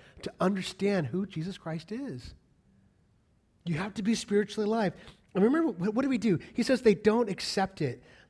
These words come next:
Look what Paul, look what Stephen says in Acts seven to that same Sanhedrin who crucified Christ. He says this, "You stiff-necked people,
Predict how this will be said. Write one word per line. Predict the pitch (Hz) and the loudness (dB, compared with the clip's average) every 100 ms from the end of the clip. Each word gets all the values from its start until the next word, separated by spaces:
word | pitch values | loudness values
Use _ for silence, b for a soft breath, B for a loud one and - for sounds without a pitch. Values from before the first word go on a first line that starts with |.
| - | 0
Look | 226 | 0
what | 277 | 0
Paul, | - 196 214 | -2 0 0
look | 233 | 0
what | 262 | -4
Stephen | - 208 202 180 | -2 0 2 0
says | - 160 127 107 - - _ _ _ _ _ - - | 2 0 0 -2 -10 -20 _ _ _ _ _ -12 -4
in | 170 | -4
Acts | 160 - | -4 -4
seven | 180 165 139 110 - b - | -2 0 0 -2 -6 b 0
to | 220 | 4
that | 160 | 4
same | - 202 208 | 4 4 4
Sanhedrin | - 214 180 202 147 143 131 - B | 4 0 2 2 2 0 -2 -8 B
who | 165 | -4
crucified | - 190 185 - 156 - | 0 0 0 -4 -4 -4
Christ. | 170 135 113 - B | -4 -4 -6 -12 B
He | 208 | 0
says | 190 185 | 2 4
this, | 175 143 - B | 4 0 -4 B
"You | 202 214 | 2 4
stiff-necked | - - 233 254 233 226 233 - | 0 2 2 4 2 0 0 -4
people, | 196 180 160 135 | -2 0 0 -2